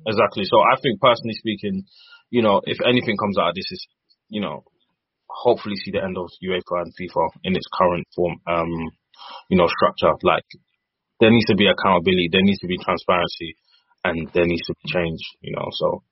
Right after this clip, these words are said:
yeah, again, I, I think that Mike could be naive, but I, I fully support you in saying that I hope there's change as a result of this. You know what I mean? You know, but I'm not optimistic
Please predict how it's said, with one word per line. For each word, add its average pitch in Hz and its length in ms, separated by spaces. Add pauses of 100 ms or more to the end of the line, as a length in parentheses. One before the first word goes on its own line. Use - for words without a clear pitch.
yeah, 127 200
again, 101 420
I, 98 80 (200)
I 101 60
think 110 200
that 107 180
Mike 107 240
could 95 140
be 104 160
naive, 98 360
but 98 100
I, 90 120 (160)
I 87 60 (120)
fully 101 160
support 92 400
you 87 140
in 85 60
saying 87 260
that 82 160
I 87 160
hope 90 200
there's 85 180 (100)
change 82 240
as 80 100
a 80 60
result 80 320
of - 60
this. - 200 (160)
You - 100
know - 60
what 85 80
I - 20
mean? 82 180 (600)
You - 160
know, - 120 (200)
but - 100
I'm 92 120
not 87 180
optimistic - 360